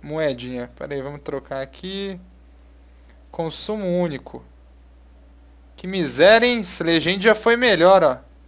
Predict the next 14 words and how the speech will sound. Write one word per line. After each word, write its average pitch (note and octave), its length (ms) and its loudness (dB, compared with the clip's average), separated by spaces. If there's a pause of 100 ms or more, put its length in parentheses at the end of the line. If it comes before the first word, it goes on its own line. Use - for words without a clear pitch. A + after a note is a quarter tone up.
(360)
Mas F3+ 680 -10
fazer C#3+ 240 -8
o C3+ 60 -6
quê? - 260 -18 (1300)
Carai, B2+ 480 -4 (100)
se - 140 -8
eu D3 40 -2
ficar D3+ 160 2
apertando D#3 400 0
aqui C#3+ 140 -10
vai D#3+ 120 -4
bugar, D#3 380 -6
tá D3+ 120 -12
ligado? C3+ 340 -10